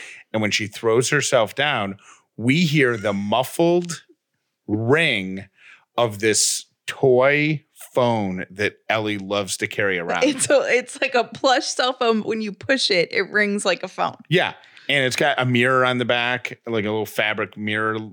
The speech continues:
Speaker 1: thing. And she just, I don't know, she, she's drawn to it. So she's always carrying it all over the place. And so we're like, "Where did that come from?" And we ignore it.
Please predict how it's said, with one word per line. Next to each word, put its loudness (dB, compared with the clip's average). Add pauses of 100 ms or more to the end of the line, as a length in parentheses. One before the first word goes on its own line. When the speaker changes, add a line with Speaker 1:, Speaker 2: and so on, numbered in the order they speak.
(120)
Speaker 1:
thing. 0
And -4
she -6
just, -4
I -2
don't 0
know, -4 (100)
she, -6 (100)
she's -6
drawn 2
to -6
it. -4
So -6
she's -8
always 2
carrying -2
it -2
all 4
over 0
the -8
place. -8 (680)
And 0 (800)
so 0
we're 4
like, -2 (260)
"Where 4
did 0
that 0
come -4
from?" -16
And 2
we 4
ignore 2
it. -6